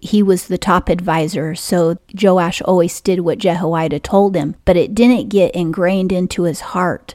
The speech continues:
He himself didn't really care if what he was doing was right or wrong. He only cared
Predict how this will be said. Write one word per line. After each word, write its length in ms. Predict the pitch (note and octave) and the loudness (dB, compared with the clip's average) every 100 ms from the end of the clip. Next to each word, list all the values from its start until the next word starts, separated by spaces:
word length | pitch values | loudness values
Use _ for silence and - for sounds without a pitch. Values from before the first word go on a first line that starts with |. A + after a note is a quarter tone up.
| _ | _
He 300 | - A3 G#3 | 0 4 4
himself 580 | F3+ - F#3 F#3+ - | 2 0 2 2 0
didn't 260 | - D#3+ - | -2 -2 0
really 300 | F3+ E3+ D3 | -2 -2 -2
care 500 | - - F3+ C#3 F3+ | -6 -4 -2 -2 -6
if 180 | - E3+ | -4 -2
what 200 | F3 F3 | 0 0
he 140 | F#3 F3+ | 0 0
was 180 | E3+ | 0
doing 340 | - F#3 D#3+ D3+ | 0 -2 0 -4
was 180 | F3 - | -6 -4
right 260 | F3 C#3+ - | -4 -4 -6
or 100 | D#3 | -6
wrong. 380 | E3 D#3+ F#3+ | -4 -6 -8
He 200 | - G3 | -6 0
only 300 | G3 F#3+ E3+ | 2 0 -2
cared 400 | F3 G3+ F3 D#3+ | -4 -4 -2 -4